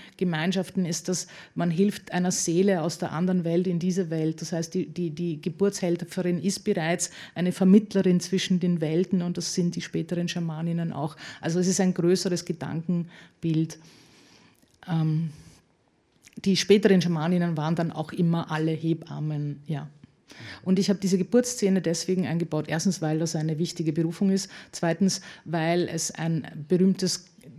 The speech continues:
Zwillingsgrab in Krems-Wachtberg gab, das auf dem Weg lag meiner, meiner, meiner Reisenden.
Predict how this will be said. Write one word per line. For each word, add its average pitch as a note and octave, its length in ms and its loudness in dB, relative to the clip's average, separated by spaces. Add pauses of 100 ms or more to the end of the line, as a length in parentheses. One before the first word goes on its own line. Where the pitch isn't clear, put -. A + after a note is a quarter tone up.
(120)
Zwillingsgrab F3+ 840 2
in E3+ 320 -2
Krems-Wachtberg E3 840 -4
gab, D#3 280 -6
das D#3+ 200 -4
auf D#3 140 -8
dem E3 200 0
Weg D#3 180 0
lag D#3+ 300 -4
meiner, D#3+ 420 0
meiner, D#3 360 -2
meiner D#3 280 -2
Reisenden. E3+ 600 2